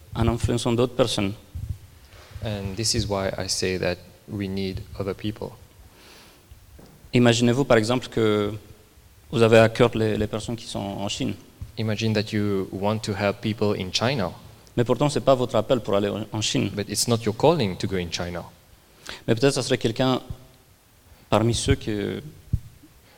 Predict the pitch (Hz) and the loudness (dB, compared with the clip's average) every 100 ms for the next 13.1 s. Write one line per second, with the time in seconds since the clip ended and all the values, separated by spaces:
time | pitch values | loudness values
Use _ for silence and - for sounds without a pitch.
0 | - - - 101 98 107 - - - - | -20 -20 -4 -2 0 -4 -6 -8 -10 -6
1 | 98 98 98 98 123 127 113 107 101 - | -2 0 2 2 2 0 0 -2 -2 -2
2 | 98 95 95 - 120 175 147 - 104 90 | -2 -2 -6 -2 0 0 -4 -2 -2 0
3 | 113 117 113 110 - 107 - 113 117 - | 2 6 6 6 0 -4 -6 -2 -2 2
4 | 117 113 110 107 160 - - - 95 98 | 0 0 -4 -2 -4 -4 -18 -14 -2 -2
5 | - 117 107 101 104 101 98 98 - 104 | -2 -4 -2 0 0 0 0 -2 -4 -4
6 | 101 - 156 101 80 - - - - - | -6 -2 0 0 -2 -6 -8 -18 -10 -4
7 | 101 110 107 113 113 107 110 107 113 110 | 0 0 0 -2 -2 -2 2 2 2 2
8 | 110 156 - - - - - - - 95 | 0 0 -4 -14 -18 -18 -20 -2 0 2
9 | 87 87 85 98 160 98 - - - - | -2 -2 -2 0 0 -4 -8 -14 -20 -20
10 | - 110 110 113 117 113 110 104 104 - | -2 2 4 6 6 6 4 0 -4 -14
11 | - - - - - - - - - - | -20 -20 -20 -16 -12 -14 -14 -20 -20 -20
12 | - - 107 107 151 117 110 107 107 104 | -16 -2 0 4 4 4 0 2 2 0
13 | 143 | -4